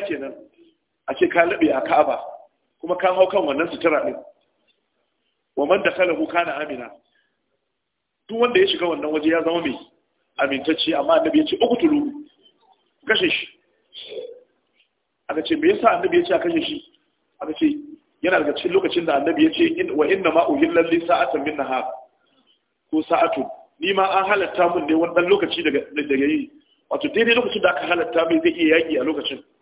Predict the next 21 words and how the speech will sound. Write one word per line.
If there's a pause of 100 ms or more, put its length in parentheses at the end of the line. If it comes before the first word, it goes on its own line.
(380)
Shi
ne
lokacin
da (540)
manzo
Allah
ya
ga
Ibn
Kadal
din. (2500)
Saka
ko
da
ya
shiga
cikin
Ka'aba
a
lokacin
nan,